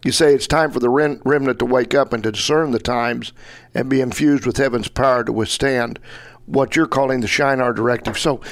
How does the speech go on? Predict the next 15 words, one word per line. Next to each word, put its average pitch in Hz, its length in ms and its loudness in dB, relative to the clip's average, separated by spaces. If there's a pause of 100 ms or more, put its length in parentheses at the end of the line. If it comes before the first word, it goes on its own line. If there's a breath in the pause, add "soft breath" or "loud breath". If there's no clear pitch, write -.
(140 loud breath)
why 185 140 4
don't 180 180 0
you 160 60 -2
tell 160 240 4
us - 120 0
what 151 420 0
the 123 100 -2
Shinar 139 420 0
Directive 127 540 0
is 139 240 0
so - 180 -2
people 127 320 -2
can 127 180 -6
understand 120 540 -4
that? 117 220 -6